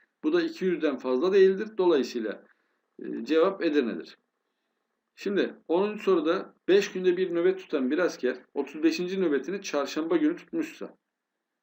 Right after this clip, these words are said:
otuz beşinci nöbetini çarşamba tutmuş. Ee, üçüncü nöbetini, üçüncü nöbetini hangi gün tutmuştur? Şimdi otuz beşinci nöbet tutulmuş.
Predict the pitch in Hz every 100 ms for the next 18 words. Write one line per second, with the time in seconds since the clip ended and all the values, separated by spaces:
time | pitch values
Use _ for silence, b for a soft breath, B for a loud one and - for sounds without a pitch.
0 | _ _ _ _ _ _ _ _ _ _
1 | _ 143 - 175 180 175 180 190 190 156
2 | - 175 202 - 156 147 160 160 127 -
3 | 98 - - - _ _ _ _ _ _
4 | _ - 120 117 117 120 - - 175 -
5 | 190 208 196 156 127 110 120 190 220 -
6 | _ _ _ _ - 147 - 180 190 185
7 | 156 131 127 139 208 180 180 185 151 127
8 | 110 - 104 - - - 165 170 - 151
9 | - 202 190 175 156 151 180 202 - -
10 | 151 113 107 -